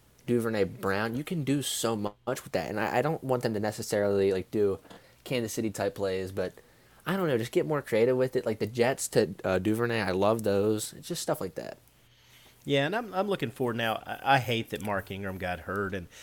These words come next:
Speaker 2: it looks like, uh, from what Coach Harbaugh says, that, you know, it's a high ankle, a, a minor ankle sprain, that it looks as if he should be good to go, uh, in a couple of weeks against Pittsburgh,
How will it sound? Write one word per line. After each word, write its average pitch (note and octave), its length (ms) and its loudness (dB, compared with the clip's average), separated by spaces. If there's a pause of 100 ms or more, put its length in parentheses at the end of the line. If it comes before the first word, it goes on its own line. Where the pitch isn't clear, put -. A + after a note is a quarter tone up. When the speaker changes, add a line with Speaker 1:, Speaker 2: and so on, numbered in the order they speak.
(160)
Speaker 2:
it F3 160 2
looks C3+ 260 2
like, B2+ 380 2
uh, G2 240 0
from G#2 220 -8
what - 120 -6
Coach G2+ 280 -4
Harbaugh F2 340 -2
says, F2 360 -6
that, F2 240 -8 (160)
you F#2+ 100 -8
know, F#2+ 160 -6
it's - 160 -8
a F#2+ 260 -4
high F#2+ 240 -4
ankle, F2+ 640 -8
a, F2+ 140 -6
a G2 160 -4
minor F#2 420 -4
ankle F2+ 300 -10
sprain, F#2 480 -8
that F2 180 -8 (600)
it - 200 2
looks A#2 460 -2
as G#2 220 2
if G#2+ 240 2
he A#2 200 -2
should G2 440 0
be G2+ 400 -2 (180)
good G2 280 -4
to G2 100 -4
go, F#2+ 560 -4
uh, F#2+ 240 -4
in G2 100 -4
a F#2 60 -4
couple F2+ 300 -8
of F2 60 -6
weeks F2 300 -8
against F#2 460 -8
Pittsburgh, F#2 600 -4